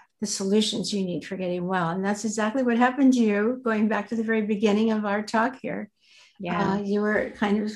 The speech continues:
Speaker 1: at the very, you were empty and still <laughs> didn't know where to go next. And that's when the answers came. So that's a really
Speaker 2: Yeah.
Speaker 1: good thought. And
Speaker 2: It's,
Speaker 1: that's really
Speaker 2: it's
Speaker 1: the
Speaker 2: surrender. You
Speaker 1: Yeah.
Speaker 2: know, you're like, "I, I,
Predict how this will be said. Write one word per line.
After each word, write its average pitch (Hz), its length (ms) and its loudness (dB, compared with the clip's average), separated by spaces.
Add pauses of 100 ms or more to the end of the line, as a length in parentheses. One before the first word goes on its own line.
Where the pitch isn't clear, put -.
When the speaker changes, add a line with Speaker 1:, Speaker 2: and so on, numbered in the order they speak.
(120)
Speaker 1:
at 214 240 0
the 233 100 0
very, 226 760 2 (140)
you 240 140 -6
were 226 80 2
empty 254 680 0 (680)
and 202 160 -2
still 233 500 4 (300)
<laughs> - 260 -20
didn't 247 340 6
know 233 280 4
where 220 220 0
to 226 80 2
go 226 180 0
next. 247 540 -2
And 226 120 2
that's 214 320 -2
when 202 180 0
the 208 140 -2
answers - 400 -8
came. 233 260 -6
So - 160 -6
that's 254 240 -2
a 254 60 0
really 208 220 0
Speaker 2:
Yeah. 185 300 2
Speaker 1:
good 185 60 -6
thought. 196 320 -4
And 226 100 0
Speaker 2:
It's, 240 80 6
Speaker 1:
that's 269 180 2
really 320 200 4
Speaker 2:
it's 262 100 0
Speaker 1:
the 247 60 2
Speaker 2:
surrender. 247 640 4 (420)
You 226 120 2
Speaker 1:
Yeah. 226 80 8
Speaker 2:
know, 214 160 6
you're 220 220 4
like, 202 300 2
"I, 202 420 4 (640)
I, 147 160 4